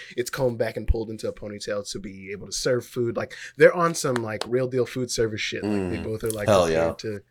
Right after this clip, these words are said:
Speaker 1: fucking get it done. And, like, the spread before you guys is incredible. You see, like, these, like,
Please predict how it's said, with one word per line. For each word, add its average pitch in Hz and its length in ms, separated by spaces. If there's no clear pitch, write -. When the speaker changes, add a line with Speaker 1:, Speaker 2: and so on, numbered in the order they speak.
Speaker 1:
fucking 120 340
get 117 140
it 110 100
done. 107 380
And, 110 240
like, 110 160
the 123 100
spread 175 300
before 160 260
you 147 120
guys 117 360
is 113 220
incredible. 104 600
You 113 100
see, 131 200
like, 117 200
these, 113 180
like, 107 200